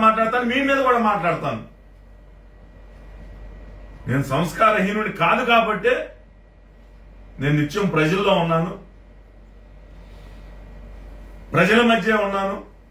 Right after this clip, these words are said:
అధిష్టానం నన్ను గుర్తిస్తది, నాకే అవకాశం కల్పిస్తది. నేను పార్టీ అంటే ఒక డెడికేటెడ్‌గా, ఒక క్రమశిక్షణగా, ఒక డిసిప్లిన్‌గా పని చేయాలి.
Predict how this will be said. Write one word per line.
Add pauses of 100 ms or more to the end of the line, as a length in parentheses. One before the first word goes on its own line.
(300)
అధిష్టానం
నన్ను
గుర్తిస్తది, (580)
నాకే (100)
అవకాశం
కల్పిస్తది. (1300)
నేను
పార్టీ (100)
అంటే (380)
ఒక
డెడికేటెడ్‌గా, (440)
ఒక
క్రమశిక్షణగా, (480)
ఒక
డిసిప్లిన్‌గా (1300)
పని
చేయాలి.